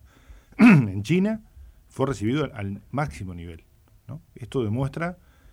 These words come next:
me parece a mí, que esta historia no empieza ahora tampoco, es una historia de larga data. Este, recordemos lo que fue, Uruguay fue uno de los últimos países en reconocer a China, ¿no? Hasta recién en el año ochenta y ocho, el primer gobierno de Sanguinetti,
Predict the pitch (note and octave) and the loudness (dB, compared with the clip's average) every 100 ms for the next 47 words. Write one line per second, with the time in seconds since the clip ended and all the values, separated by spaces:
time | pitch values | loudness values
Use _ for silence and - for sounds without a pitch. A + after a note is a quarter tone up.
0 | _ - E2+ G#2+ C3 C3 F3+ G3 A2+ B2+ | _ -18 -12 -6 -2 0 -2 -4 -6 -6
1 | A#2+ G#2 G2+ A#2+ C#3+ A#2+ A#2 B2 C#3 A2+ | -8 -10 -6 -4 -2 -2 -2 -2 -4 -4
2 | D3 C3+ F2 F2 E2+ A#2 C#3 G2+ F2 F2 | -4 -4 -6 -10 -12 -12 -12 -12 -12 -10
3 | A2 G2 F2 F#2+ G#2 A#2+ C#3 D3 D3 E3+ | -8 -6 -8 -10 -8 -4 -2 -2 -6 -14
4 | - - - - - - - - - F2+ | -18 -18 -16 -16 -20 -20 -20 -20 -16 -14
5 | F#2+ F#2+ G#2 A2 G2+ F#2 - A2+ G#2+ F#2 | -12 -8 -4 -4 -4 -6 -6 -4 -4 -6
6 | E2 D#2 G2 A#2+ G#2+ G#2 E2+ - F#3+ C3 | -8 -8 -6 -8 -8 -10 -10 -8 -10 -10
7 | F2+ - D3+ C#3+ F2+ F2 E2+ F2 F2 - | -12 -8 -8 -8 -12 -16 -16 -14 -14 -12
8 | G2 - D#3+ A#2+ C#3 - - _ - _ | -12 -8 -6 -4 -6 -12 -20 _ -20 _
9 | _ G2+ G#2 - E2 F2 F#2+ - G#2 F#2+ | _ -14 -14 -16 -20 -14 -12 -6 -6 -4
10 | G#2 F#2+ - F2+ G2+ D3+ C3+ E2+ F#2 F#2+ | -4 -4 -6 -4 -2 -2 -4 -8 -8 -6
11 | G2 G2+ F#2 - F#2+ G2+ A#2+ A2+ G2 | -4 -4 -6 -10 -6 -2 -2 -4 -8